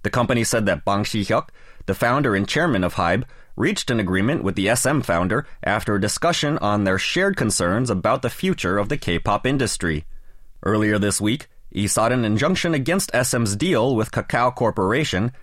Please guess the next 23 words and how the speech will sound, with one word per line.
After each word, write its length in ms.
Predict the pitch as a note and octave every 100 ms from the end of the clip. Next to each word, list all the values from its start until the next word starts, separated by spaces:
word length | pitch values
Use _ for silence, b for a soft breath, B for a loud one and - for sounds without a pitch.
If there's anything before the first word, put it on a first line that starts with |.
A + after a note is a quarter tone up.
| -
that 160 | G2 G2+
would 120 | A#2
see 160 | -
the 140 | G3 C3+
Kakao 440 | A#2 G2+ G#2+ F#2+
Talk 280 | - F#2 F#2
operator 540 | F#2 F#2 F#2+ F#2+ B2+ D3+
buy 260 | F#2+ F2
a 180 | C#2+ F2
nine 380 | F2 G#2 C3 D3+
point 300 | - A2 F#2
zero 260 | A#2+ F#3
five 340 | D3+ G#2+ G#2 -
percent 320 | G#2+ G2 F2+
stake 380 | - F2 F2+ - B
for 220 | - - C3
two 180 | G3
hundred 240 | D3 G#2+ F#2
seventeen 640 | - G3 C#3+ - G2+ C#3
point 260 | - F2+ -
two 160 | G#2
billion 400 | E2+ F2+ F2 E2
won 260 | E2 F#2